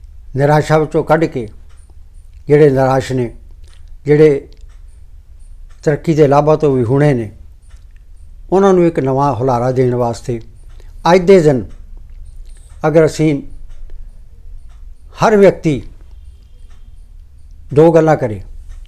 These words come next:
ਇੱਕ ਤਾਂ ਇਹ ਪ੍ਰਣ ਕਰੇ ਕਿ ਹਰ ਇੱਕ ਦਾ ਸਨਮਾਨ ਕਰਨਾ, ਆ ਜਿੱਥੇ ਆਪਣੇ ਅਧਿਕਾਰ ਮੰਗਣੇ ਨੇ,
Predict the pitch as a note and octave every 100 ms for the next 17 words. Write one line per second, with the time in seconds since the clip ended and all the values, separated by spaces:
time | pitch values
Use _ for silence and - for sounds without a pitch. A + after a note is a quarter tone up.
0 | - - - - E3+ E3+ F3+ F3 - -
1 | - - - F3 F#3 E3 D3+ D3+ D#3+ E3
2 | G3 - - - - - - - E3 D3
3 | B2+ E3 D#3 F3 - C3+ B2+ C3 B2 D3
4 | D#3+ F3 - - - - - - - -
5 | - - F3 D3 - - - - G#3 E3+
6 | F3 F3 C#3+ C#3 E3 D#3+ E3 D#3+ D3+ B2+
7 | A2+ C#3 D3 D#3 E3+ F#3